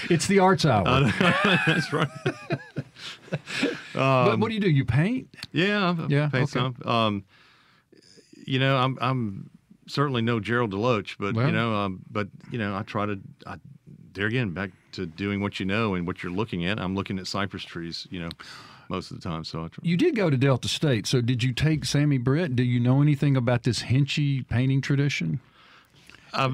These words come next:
Speaker 2: I didn't take any of that. I,
Speaker 1: Okay.
Speaker 2: I'm aware of it, but it kinda ends there.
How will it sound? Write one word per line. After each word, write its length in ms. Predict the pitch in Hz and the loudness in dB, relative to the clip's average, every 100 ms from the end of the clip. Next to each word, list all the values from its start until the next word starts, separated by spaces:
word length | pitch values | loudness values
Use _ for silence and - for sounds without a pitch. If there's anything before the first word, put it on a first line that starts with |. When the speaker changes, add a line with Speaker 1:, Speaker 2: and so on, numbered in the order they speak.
| - | 0
Speaker 2:
I 240 | 131 123 120 - 127 | 0 0 -4 -12 -4
didn't 240 | 147 139 | 0 0
take 300 | - 131 131 | 0 0 0
any 180 | 110 95 | -2 -2
of 320 | 87 - - | -4 -10 -16
that. 220 | 98 95 - | -12 -12 -6
I, 140 | 110 113 | 0 0
Speaker 1:
Okay. 220 | 107 92 92 - - | 0 -4 -8 -14 -8
Speaker 2:
I'm 180 | 110 87 - - | -8 -8 -14 -10
aware 400 | 98 104 117 107 | -6 0 2 2
of 120 | 90 | 0
it, 200 | 87 90 | -4 -10
but 180 | 95 92 | -8 -8
it 180 | 90 92 | -8 -10
kinda 180 | 104 92 | -8 -6
ends 300 | 92 90 80 | -6 -8 -8
there. 280 | 92 92 | -10 -10